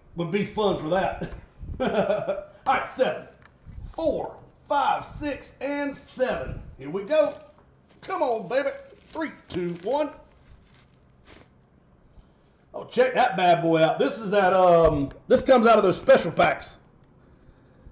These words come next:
The, uh, I can't, somebody help me out what they're called. I can't remember.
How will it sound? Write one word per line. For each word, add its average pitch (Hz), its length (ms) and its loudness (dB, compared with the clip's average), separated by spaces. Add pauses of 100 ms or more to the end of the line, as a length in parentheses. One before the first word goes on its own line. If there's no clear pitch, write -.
(280)
The, 180 340 4
uh, 175 220 10
I 165 80 4
can't, - 300 0
somebody 233 240 4
help 226 160 4
me 214 80 4
out 202 140 6
what 185 100 4
they're 165 100 -4
called. 165 320 4
I 170 60 4
can't 180 240 -4
remember. 156 360 -2